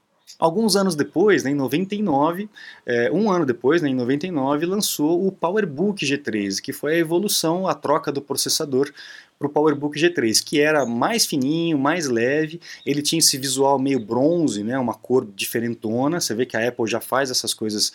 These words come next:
já há muito tempo, né? E ele, é, era chamado Lombard, né? Porque ele tinha esse visual meio, meio lombada, né? <laughs> Meio almofadado, meio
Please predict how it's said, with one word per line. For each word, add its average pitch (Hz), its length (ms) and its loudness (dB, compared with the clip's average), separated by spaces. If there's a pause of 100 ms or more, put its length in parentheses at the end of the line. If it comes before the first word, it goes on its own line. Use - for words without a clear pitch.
(240)
já 117 180 -2
há 113 40 -2
muito 147 300 -2
tempo, 175 360 0
né? 143 120 -2 (960)
E 185 320 4
ele, 175 520 4
é, 151 240 4
era 147 160 4
chamado 151 340 0
Lombard, 123 640 2
né? 117 120 -4
Porque - 200 -6
ele 156 80 0
tinha 180 200 -2
esse 165 160 0
visual 143 440 2
meio, 135 400 2 (260)
meio 139 280 4
lombada, 131 600 4
né? 131 140 2
<laughs> - 0 -
Meio 139 300 2
almofadado, 139 1000 2
meio 123 440 2